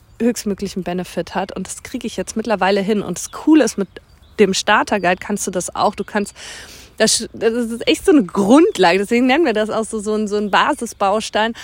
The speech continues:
weil, äh, aufgrund, äh, der drei Tipps, die wir dir da geben, kannst du auch, äh, weitere Ideen entwickeln, ne? Also das, da sind wieder, äh, äh, den Ideen und Möglichkeiten keine Grenzen gesetzt. Das ist total schön.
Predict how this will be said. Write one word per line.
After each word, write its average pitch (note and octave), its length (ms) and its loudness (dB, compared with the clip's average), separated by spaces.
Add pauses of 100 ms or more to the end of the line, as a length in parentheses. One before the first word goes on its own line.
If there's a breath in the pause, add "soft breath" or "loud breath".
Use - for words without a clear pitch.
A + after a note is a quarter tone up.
(280 loud breath)
weil, G3+ 440 2
äh, G#3 320 -4
aufgrund, A#3+ 800 0
äh, G#3 400 4
der G#3 360 4
drei G#3 320 0
Tipps, - 280 -4
die G3+ 160 0
wir G3+ 100 4
dir G3 140 2
da G3 100 4
geben, G3 540 0
kannst - 360 -4
du - 100 0
auch, F3+ 300 -2
äh, F3+ 460 -4
weitere F#3+ 360 0
Ideen F3 360 -2
entwickeln, D#3+ 440 -10
ne? F3+ 180 0
Also G3+ 260 2
das, G3+ 320 0
da G#3 220 2
sind G3+ 280 -4
wieder, G3 440 -2
äh, F#3 720 -2
äh, F#3 40 -10
den F#3 400 -2
Ideen G3+ 380 -2
und G3 80 -2
Möglichkeiten G3+ 580 -4
keine F#3+ 240 -4
Grenzen G3 380 -6
gesetzt. F#3+ 340 -2
Das F#3+ 120 -6
ist - 100 -12
total F#3 380 -4
schön. G#3 300 0